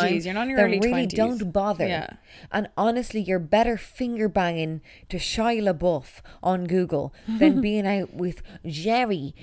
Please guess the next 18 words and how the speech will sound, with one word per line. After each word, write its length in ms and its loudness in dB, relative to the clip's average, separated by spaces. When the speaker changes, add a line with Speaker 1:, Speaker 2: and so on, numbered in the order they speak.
Speaker 2:
who 220 -2
can't 340 -4
fucking 380 0
comprehend 1000 -4
that 140 -6
you 180 -2
can 160 -4
only 240 -2
have 180 -2
a 60 -6
Tuesday 680 -2
free. 220 -6
Like, 220 0
you 160 -4
know, 120 4
Speaker 1:
Yeah. 80 0
Speaker 2:
if 140 -2
you, 140 0